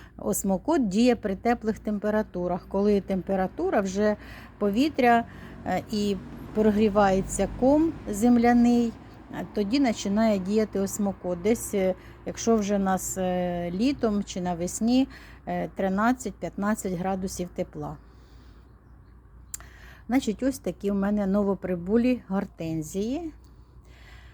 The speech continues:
От, е, ну, ще мені прислав Флоріум ось такий подарунок, так як я вже в них неодноразово замовляю рослинки.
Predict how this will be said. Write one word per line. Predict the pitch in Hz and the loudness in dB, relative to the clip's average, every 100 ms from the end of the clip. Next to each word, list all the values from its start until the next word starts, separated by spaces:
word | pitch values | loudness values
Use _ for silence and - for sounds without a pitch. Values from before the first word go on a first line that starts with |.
| - - | -20 -18
От, | - 233 233 - - | -6 -4 -4 -6 -14
е, | - 180 180 175 180 180 - - - - - - - - - - | -10 -4 -2 0 -2 -4 -8 -20 -20 -20 -20 -20 -20 -20 -12 -4
ну, | 330 | -4
ще | - 226 | 0 0
мені | 196 190 190 | 2 0 0
прислав | 190 196 - 196 190 | -2 -4 -2 0 0
Флоріум | - 208 202 190 190 | -2 -2 0 0 -2
ось | 180 180 | -2 -4
такий | - 180 202 190 - - - - | -6 -6 -4 -6 -6 -14 -18 -4
подарунок, | 202 190 202 269 370 311 | -2 2 4 4 4 2
так | 294 214 208 | 2 0 0
як | 190 202 | -2 0
я | 196 | 0
вже | 190 | 2
в | 196 | 2
них | 196 190 | 2 0
неодноразово | 208 202 185 185 202 202 190 202 185 190 | -2 2 0 2 2 4 2 2 2 0
замовляю | 190 190 185 190 190 208 | 0 0 0 0 2 2
рослинки. | 233 254 294 339 339 285 | 0 -2 -2 0 0 0